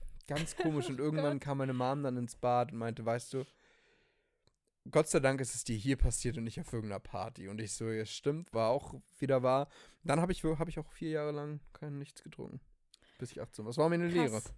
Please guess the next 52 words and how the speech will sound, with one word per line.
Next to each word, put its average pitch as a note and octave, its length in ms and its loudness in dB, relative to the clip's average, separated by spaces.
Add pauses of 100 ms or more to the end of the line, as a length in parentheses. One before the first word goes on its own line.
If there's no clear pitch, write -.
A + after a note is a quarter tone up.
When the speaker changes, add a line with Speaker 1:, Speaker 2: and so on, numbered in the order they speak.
(140)
Speaker 2:
So B3 180 -6
das A3+ 160 -8
erste C#4 380 0
Mal C4 160 -2
Alkohol B3+ 480 -4
und A#3 120 -4
du A#3 60 -6
hast A3+ 160 -8
dich - 160 -10
komplett A#3 420 -8
abgeschossen, A3+ 640 -12 (320)
weil A#3 100 0
du A#3+ 60 6
gar B3+ 220 2
nicht C#4 160 -4
verstanden - 360 -4
Speaker 1:
Weil D3 160 6
Speaker 2:
hast. D3 80 -2
Speaker 1:
ich, - 140 -2
ich D#3+ 140 -2
hab's - 180 2
aber D3+ 140 8
auch C#3 120 6
wirklich E3+ 260 -2
nicht - 160 -4
gewusst. B2+ 420 -2
Also B2 160 -2
es - 140 -2
war C3 140 6
jetzt, B2+ 220 2
ich - 120 -4
hab, - 180 -4 (460)
ich - 60 4
hab D3 100 2
einfach D#3+ 160 6
Speaker 2:
Krass. - 60 0
Speaker 1:
gedacht, D3 220 6
es C#3 100 -2
ist - 60 0
ein C#3+ 60 4
leckeres, C#3+ 360 2
Speaker 2:
Du - 40 2
bist C#4+ 140 0
auch C#3+ 60 6
Speaker 1:
sprudeliges C3+ 320 4
Speaker 2:
der - 80 -4
Speaker 1:
Getränk. C4+ 280 8
Speaker 2:
erste - 320 0
Mensch, D4 540 -4
den C#4 160 -4
ich - 180 -8
kenne, C4+ 420 -2